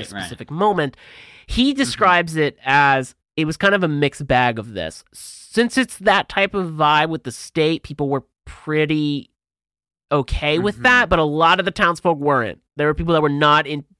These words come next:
Speaker 1: into, like, these people coming in to
Speaker 2: Uh-huh.
Speaker 1: change their way of
Speaker 2: Yeah.
Speaker 1: living, but I think when they started getting to know everybody on a, like, kinda person-to-person level, it was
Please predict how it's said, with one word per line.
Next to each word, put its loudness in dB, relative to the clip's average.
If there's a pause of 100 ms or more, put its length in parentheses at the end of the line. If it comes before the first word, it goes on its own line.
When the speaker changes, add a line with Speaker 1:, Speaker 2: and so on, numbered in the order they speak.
Speaker 1:
into, -6
like, -4
these -8
people -6
coming -2
in -2
to -8
Speaker 2:
Uh-huh. -12
Speaker 1:
change -6 (760)
their 0
way 4
of -2
Speaker 2:
Yeah. -2
Speaker 1:
living, 2
but 4 (880)
I 0
think -2
when 2
they 2
started 2
getting 0
to -12
know 4
everybody 0
on 0
a, 0
like, -2
kinda -6
person-to-person -4
level, -2
it -20
was -4